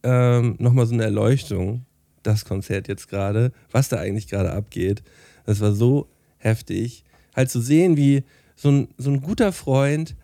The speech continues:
halt einfach mal jetzt das Grünspan voll gemacht hat, so.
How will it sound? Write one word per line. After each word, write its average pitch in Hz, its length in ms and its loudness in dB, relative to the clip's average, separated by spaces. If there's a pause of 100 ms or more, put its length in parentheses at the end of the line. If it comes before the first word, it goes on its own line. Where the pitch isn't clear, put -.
halt 123 160 -2
einfach 135 220 -2
mal 131 160 0
jetzt 123 160 -2
das 113 120 -6
Grünspan 110 600 -2
voll 87 240 -6
gemacht - 360 -8
hat, - 120 -12
so. - 240 -10